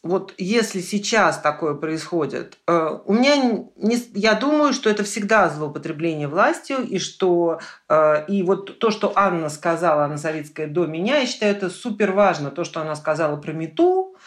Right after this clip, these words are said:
Мы можем что угодно, сколько перехлестов, и можно про это поговорить,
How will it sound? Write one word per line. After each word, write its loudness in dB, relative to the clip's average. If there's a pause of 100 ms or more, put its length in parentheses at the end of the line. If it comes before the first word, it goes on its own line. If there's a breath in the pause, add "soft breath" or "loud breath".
(280 loud breath)
Мы 4
можем 4
что 4
угодно, 2
сколько -2
перехлестов, 0
и -4
можно 0
про 0
это -4
поговорить, -4